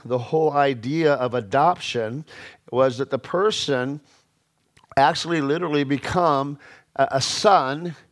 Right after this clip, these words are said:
with all of the benefits and all the rights of a son, and actually completely lost all rights to his other family or to his past or to a, whether it be bills or whatever it was.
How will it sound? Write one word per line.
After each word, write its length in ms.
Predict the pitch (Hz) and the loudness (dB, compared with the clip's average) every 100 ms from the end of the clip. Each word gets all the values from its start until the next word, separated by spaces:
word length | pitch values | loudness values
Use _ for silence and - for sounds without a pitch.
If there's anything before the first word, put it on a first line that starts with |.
| _ _ - | _ _ -2
with 200 | 139 - - | -2 -2 -4
all 480 | 143 175 170 151 | 2 4 4 2
of 120 | 151 127 | 0 -2
the 80 | |
benefits 640 | 120 147 180 156 135 139 - | -6 -4 -4 -2 -4 -4 -4
and 100 | 131 | 0
all 220 | 139 139 | 0 0
the 100 | 139 | -2
rights 400 | 143 202 202 - | 0 0 0 -2
of 160 | 131 113 | -2 -2
a 60 | |
son, 520 | - 139 117 120 165 - - - | -2 0 2 2 -2 -10 -16 -12
and 140 | - 131 | -6 0
actually 520 | 147 156 - 147 160 | 0 0 0 0 0
completely 640 | 156 143 131 180 202 160 147 | -2 -4 0 2 2 0 2
lost 380 | 147 143 - - | 4 2 -2 -4
all 280 | 147 180 | -2 0
rights 460 | 151 127 131 135 - | 2 4 4 2 -6
to 220 | - 143 | -4 -2
his 280 | 135 139 127 | 0 -2 -2
other 260 | 131 127 131 | -2 0 -2
family 640 | - 165 180 180 135 120 123 | -6 -2 0 0 -2 -2 0
or 140 | 123 | -2
to 160 | - 127 | -2 -4
his 160 | 123 | -4
past 600 | - 147 131 123 151 - - - - - | -4 0 2 2 2 -4 -16 -18 -10 -2
or 120 | 127 | -2
to 300 | 123 135 135 120 | -2 -2 -2 -2
a, 140 | 135 | -4
whether 300 | 131 131 127 | -2 0 0
it 80 | 123 | -2
be 100 | 123 | -4
bills 420 | 110 123 135 135 | -4 -2 0 0
or 80 | 127 | -2
whatever 460 | 123 131 127 120 131 | -2 0 0 -2 -4
it 80 | 131 | -2
was. 420 | 175 143 90 | 0 0 -2